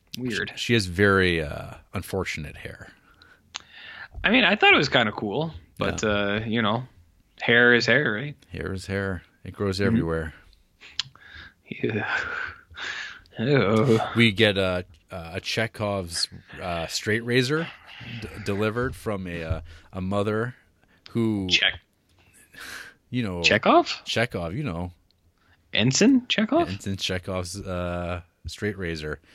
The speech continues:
Speaker 2: Gets
Speaker 1: Oh, yeah.
Speaker 2: left, gets left with the man who's, uh, recovering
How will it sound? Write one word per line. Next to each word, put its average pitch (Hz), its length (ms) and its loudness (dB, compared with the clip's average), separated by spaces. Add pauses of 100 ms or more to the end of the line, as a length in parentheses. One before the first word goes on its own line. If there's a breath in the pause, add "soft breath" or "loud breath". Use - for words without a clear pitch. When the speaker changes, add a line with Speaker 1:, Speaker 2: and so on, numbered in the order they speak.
(380 soft breath)
Speaker 2:
Gets 110 140 2
Speaker 1:
Oh, 156 60 8
yeah. 120 160 8
Speaker 2:
left, 107 240 -2
gets - 340 -2
left 101 200 -4
with 98 100 -4
the 95 80 -6
man 95 380 -2
who's, 90 340 -6
uh, 78 380 -6 (580 soft breath)
recovering 98 840 -4